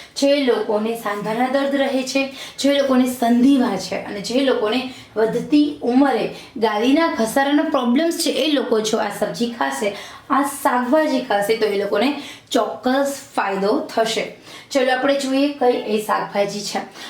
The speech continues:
મિત્રો, સૌથી પહેલાં અહીંયા આ જે શાકભાજીનું નામ છે, એ છે ગુંદા. આ ગુંદા તમને માત્ર ને માત્ર ઉનાળામાં મળે છે, એ પણ અત્યારે હાલની સિઝનમાં.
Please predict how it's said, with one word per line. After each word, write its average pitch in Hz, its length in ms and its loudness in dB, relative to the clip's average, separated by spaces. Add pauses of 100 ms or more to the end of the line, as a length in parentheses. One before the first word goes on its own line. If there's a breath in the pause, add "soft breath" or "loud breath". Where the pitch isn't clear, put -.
(100)
મિત્રો, 320 240 2
સૌથી 254 440 -2
પહેલાં 233 360 0
અહીંયા 220 300 0
આ 233 40 -4
જે 254 220 2
શાકભાજીનું 202 680 0
નામ 196 260 -2
છે, 220 120 0
એ - 40 -2
છે 220 120 0
ગુંદા. 196 600 0 (520 loud breath)
આ 208 100 0
ગુંદા 269 420 4
તમને 214 300 0
માત્ર 208 340 0
ને 269 80 2
માત્ર 240 260 0
ઉનાળામાં 190 600 -2
મળે 190 260 -2
છે, 185 140 -2
એ 240 180 0
પણ 226 180 -2
અત્યારે 220 440 -2
હાલની 185 460 0 (280 loud breath)
સિઝનમાં. 190 640 -2